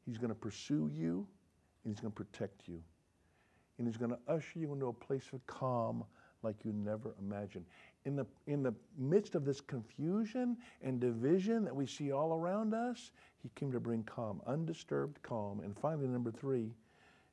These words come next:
he's your Prince of Peace. That means you can stop running.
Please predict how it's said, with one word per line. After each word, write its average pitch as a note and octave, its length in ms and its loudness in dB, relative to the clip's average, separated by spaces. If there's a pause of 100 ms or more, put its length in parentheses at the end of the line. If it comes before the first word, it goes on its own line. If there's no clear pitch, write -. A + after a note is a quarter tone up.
(100)
he's A2 140 -4
your G#2+ 100 2
Prince - 320 -2
of G#2+ 140 -4
Peace. - 420 -8 (1040)
That F3+ 180 -4
means D#3 360 -4 (240)
you C3 80 -4
can B2 180 -6
stop A2 340 -4
running. G2+ 300 -2